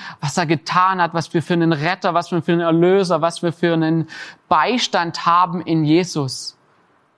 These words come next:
und wie viel Hoffnung er dir, dir heute gibt? Merkst du, wie die Dankbarkeit in dir aufsteigt?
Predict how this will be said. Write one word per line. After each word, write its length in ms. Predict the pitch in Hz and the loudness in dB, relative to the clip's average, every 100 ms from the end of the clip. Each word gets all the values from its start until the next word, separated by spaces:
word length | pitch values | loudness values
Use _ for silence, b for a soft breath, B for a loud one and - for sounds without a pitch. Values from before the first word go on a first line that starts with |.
| - | 0
und 180 | 147 | 2
wie 100 | 147 | 4
viel 160 | 165 175 | 2 0
Hoffnung 580 | - 175 196 - 190 185 | 0 0 0 2 0 0
er 220 | 160 156 | -2 -2
dir, 240 | - 165 | 0 0
dir 220 | 156 160 147 | 2 0 0
heute 240 | 147 143 | -2 -2
gibt? 340 | 139 131 - - _ - | -4 -6 -10 -20 _ 0
Merkst 400 | 185 226 - 247 | 0 0 -2 -2
du, 160 | 254 - B B _ | -2 -4 B B _
wie 140 | 170 175 | 2 4
die 160 | 170 | 4
Dankbarkeit 680 | 175 175 220 240 - 202 208 | 2 -2 -2 -4 -2 -2 -2
in 120 | 185 | -2
dir 180 | 170 165 | -2 0
aufsteigt? 680 | 160 196 - 233 262 269 - | -2 -4 -4 -4 -6 -8 -18